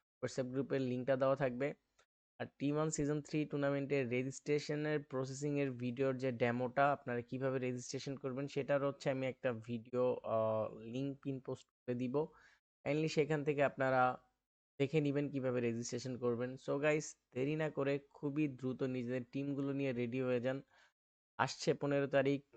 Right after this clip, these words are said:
বিকাল চারটায় রেজিস্ট্রেশন লিংক কমিউনিটি পোস্টের মাধ্যমে আমার YouTube চ্যানেলে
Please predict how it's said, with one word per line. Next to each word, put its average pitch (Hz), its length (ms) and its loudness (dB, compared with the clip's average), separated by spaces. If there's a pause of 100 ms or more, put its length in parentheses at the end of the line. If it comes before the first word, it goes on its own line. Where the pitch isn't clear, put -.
(580)
বিকাল 123 320 2
চারটায় 143 680 6
রেজিস্ট্রেশন 147 760 0
লিংক 135 280 0 (140)
কমিউনিটি 147 440 0
পোস্টের 139 600 -2
মাধ্যমে 123 560 -2
আমার 120 320 -2 (220)
YouTube 147 520 -2 (180)
চ্যানেলে 123 580 2